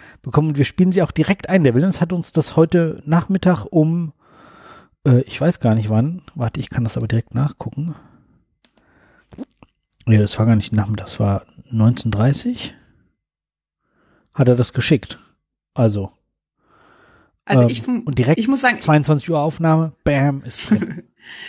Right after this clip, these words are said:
Speaker 2: Ich muss sagen, ich fühle mich natürlich auch, äh, geschmeichelt, also nicht nur, weil der Wilms mir jetzt zugestimmt hat,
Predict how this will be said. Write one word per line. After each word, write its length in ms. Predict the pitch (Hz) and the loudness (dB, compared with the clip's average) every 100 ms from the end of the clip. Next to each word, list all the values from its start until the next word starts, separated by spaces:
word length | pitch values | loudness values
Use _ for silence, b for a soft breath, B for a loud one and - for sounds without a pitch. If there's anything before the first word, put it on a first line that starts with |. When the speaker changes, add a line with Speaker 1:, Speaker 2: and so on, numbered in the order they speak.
| B | B
Speaker 2:
Ich 100 | 220 | 0
muss 140 | 240 | 2
sagen, 160 | 247 233 | 2 0
ich 140 | 220 - | -4 -4
fühle 160 | 247 | 0
mich 220 | 233 233 | 2 0
natürlich 380 | 190 190 208 202 | -4 -2 -2 0
auch, 220 | 175 180 | -2 -4
äh, 260 | - 175 170 | -2 -2 -2
geschmeichelt, 600 | 170 - 160 190 190 - | -2 0 0 0 -2 -4
also 160 | 165 180 | -2 -2
nicht 160 | 185 | 0
nur, 140 | 190 165 | 0 2
weil 100 | 165 | 2
der 100 | 160 | 2
Wilms 260 | 180 175 | 0 0
mir 60 | 175 | -2
jetzt 140 | 165 - | -2 -2
zugestimmt 380 | 233 233 214 | -2 0 -2
hat, 160 | 214 | -2